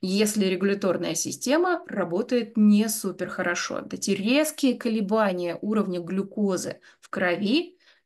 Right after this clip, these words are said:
и субъективно ощущаются не очень хорошо, поскольку они могут провоцировать острое чувство голода, острую тягу к сладкому, да, они могут повлечь за собой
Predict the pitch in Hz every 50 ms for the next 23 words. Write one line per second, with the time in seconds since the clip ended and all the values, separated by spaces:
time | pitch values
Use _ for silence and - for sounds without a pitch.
0 | _ _ _ _ 233 285 311 302 - - - 262 240 214 233 302 302 - - -
1 | 277 247 190 170 175 175 196 233 247 - - 262 247 - 285 277 277 277 277 -
2 | - 226 220 214 220 247 285 277 247 196 170 160 - - 175 170 - - 185 196
3 | 208 208 - 247 262 254 202 208 - - 180 185 - - 190 190 202 240 240 240
4 | 247 220 196 190 - - 190 180 185 180 - - 226 247 240 196 175 170 - -
5 | - - - _ _ - 240 - - - 254 254 240 220 214 - 214 214 208 -
6 | 202 208 202 180 175 165 - - - - - - - - _ - - - - -
7 | - _ - 180 214 208 - - 247 247 233 208 - 247 240 240 214 226 208 185
8 | - - 208 208 196 185 165 - - - - - - - - 208 202 139 170 247
9 | 208 180 196 247 254 247 254 240 240 214 - - 208 202 208 226 233 214 202 190
10 | 196 190 - - 196 190 190 202 233 254 254 247